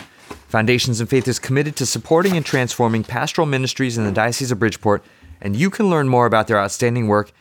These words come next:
at foundationsinfaith dot org. Excellency, thanks for a great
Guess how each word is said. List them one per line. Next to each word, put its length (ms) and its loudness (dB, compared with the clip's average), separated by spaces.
at 120 -2
foundationsinfaith 1400 0
dot 260 0
org. 400 -2
Excellency, 440 -2
thanks 280 -2
for 140 0
a 60 2
great 480 -2